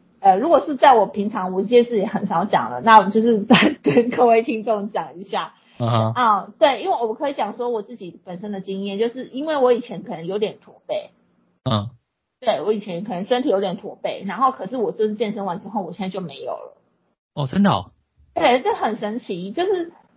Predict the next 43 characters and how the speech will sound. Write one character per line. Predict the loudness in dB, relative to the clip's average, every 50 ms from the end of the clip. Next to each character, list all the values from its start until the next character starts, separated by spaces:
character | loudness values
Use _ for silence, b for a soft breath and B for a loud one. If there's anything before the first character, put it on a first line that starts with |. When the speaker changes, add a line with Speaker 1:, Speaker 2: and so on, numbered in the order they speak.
| _ _ _ _ _ _ _ _
Speaker 1:
因 | -2 2 2
为 | 2
可 | 2 2
能 | -2 -2 -2
是 | -2 0
我 | 0 0
妈 | 2 2 0 0
以 | 0 -2
前 | -4 -4
还 | -4 -4 -4
很 | -4 -4 -4
想 | -2 -2 -2
要 | -2 -2 -4
带 | -6 0 0 0
我 | 0 0
去 | -4 -6
矫 | -4 -4 -4 -4 -6
正 | -8 -8 -8 -8
什 | -8
么， | -10 -8 -8
我 | -8 -6
就 | -6 -6
根 | -6 -2 -2 -2 0
本 | 0 0
都 | 0 -2
不 | -4 -4 -10 -8 -6
用， | -4 -4 -4 -6 -10 -12 -8 -8
我 | -4
就 | -2 -2
自 | -4 -4 -4
己 | -8 -6 -8
已 | -12 -10
经， | -8 -6 -6 -4 -4 -6
Speaker 2:
嗯 |
哼。 | -8 -10 _
Speaker 1:
已 | -10 -8
经 | -4 -4 -4 -2
变 | 0 0 0 0 0 -2
成 | -2 -2 -2 -2 -6 -8 -12 _ _ _ _ _ _ _ _ _ _ _ _ _ _ _ _ _ _
身 | -2 6 6 6 6
体 | 6 -2 -4 0
就 | 2 2 2
是， | 2 0 -6 -6 -6 -6 -8